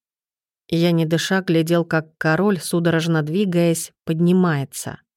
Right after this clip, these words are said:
Чёрные прогнившие когти вырывались из его пальцев. Он поднял лицо к небу,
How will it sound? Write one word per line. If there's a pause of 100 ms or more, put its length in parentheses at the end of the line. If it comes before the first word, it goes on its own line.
(500)
Чёрные
прогнившие
когти
вырывались
из
его
пальцев. (400)
Он
поднял
лицо
к
небу,